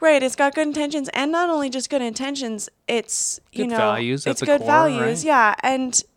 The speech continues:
Speaker 1: it's effective because our country is very, you know, you look at it, and, I mean, there is value here, there is
Speaker 2: Right.
Speaker 1: that. So, but I think, like, I think about it, and I'm like, "Okay, but there's also some problematic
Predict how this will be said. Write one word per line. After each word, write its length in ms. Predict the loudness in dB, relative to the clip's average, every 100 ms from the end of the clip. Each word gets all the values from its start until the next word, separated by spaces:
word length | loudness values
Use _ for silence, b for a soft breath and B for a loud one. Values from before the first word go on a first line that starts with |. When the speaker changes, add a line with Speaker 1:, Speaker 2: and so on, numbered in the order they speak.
| _
Speaker 1:
it's 180 | -2 0
effective 560 | 0 2 0 0 -4 -4
because 380 | -6 -4 -2 -2
our 160 | -2
country 460 | -4 -6 -4 -6 -6
is 400 | 0 2 2 -2
very, 600 | -2 0 0 -2 -4 -8 b b b b b b -10
you 120 | -6
know, 200 | -6 -6
you 200 | -4 -4
look 220 | -4 -4
at 160 | -2 -2
it, 160 | -4
and, 220 | -6 -10 -12 -10
I 60 |
mean, 140 | -8 -6
there 100 | -6
is 200 | -6 -6
value 460 | -6 -4 -4 -6 -8
here, 300 | -8 -8 -8
there 160 | -6
is 80 | -4
Speaker 2:
Right. 240 | -4 -6 -14 _ _ -6
Speaker 1:
that. 340 | -4 -4 -6
So, 380 | -2 2 2 0 B B B B _
but 200 | 2 4
I 140 | 4 0
think, 280 | -6 -6
like, 240 | -4 -4 -2
I 220 | -2 -2
think 240 | -6 -12
about 260 | -4 -2 0
it, 100 | -2
and 120 | -6
I'm 140 | -8 -8
like, 240 | -10 -10
"Okay, 280 | -10 -6 -6
but 240 | -6 -8
there's 280 | -4 -4 -4
also 600 | -4 -4 -4 -6 -4 -6
some 220 | -8 -10
problematic 1040 | -4 -4 -4 -6 -6 -4 -4 -6 -10 -18